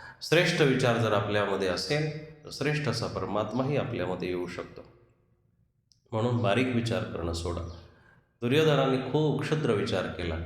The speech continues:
म्हणून महाभारत घडलेलं आहे. हे संकुचित मनाची उदाहरणं आहेत. मंथरेच्या जिभेनं रामायण घडलं. मंथरा जर तसं बोलली नसती, तर रामायण घडलं नसतं. एकाच अक्षरापासून संकटं चालून येतात.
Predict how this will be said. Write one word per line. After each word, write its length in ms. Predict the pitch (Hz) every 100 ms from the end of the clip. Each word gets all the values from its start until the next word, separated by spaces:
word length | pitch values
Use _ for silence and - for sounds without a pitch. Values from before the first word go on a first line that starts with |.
| 82 - -
म्हणून 240 | 98 104 131
महाभारत 480 | 117 95 90 87 85
घडलेलं 520 | 82 82 82 80 80
आहे. 80 | - - - -
हे 160 | -
संकुचित 520 | - 101 104 131 127 101
मनाची 360 | 98 92 90 90
उदाहरणं 320 | 85 90 98
आहेत. 180 | 85 85 - - - 113
मंथरेच्या 1000 | 120 131 127 156 160 170 180 - - 120
जिभेनं 420 | 117 123 143 143
रामायण 500 | 120 117 131 135 117
घडलं. 280 | 104 90 85 - - - - _ _ _ _ -
मंथरा 380 | 110 117 127 139
जर 260 | 113 110 110
तसं 260 | 98 104
बोलली 260 | 101 101 117
नसती, 640 | 104 - 135 156 151 - - - - _ _ _ _ _ _ _ _ 104
तर 40 |
रामायण 460 | 98 101 117 117 -
घडलं 300 | 107 131 113
नसतं. 240 | - -
एकाच 480 | 131 156 196 196 180
अक्षरापासून 680 | 156 170 151 127 123 131 123
संकटं 400 | 117 110 110 104
चालून 320 | 98 92 90
येतात. 400 | 87 87 85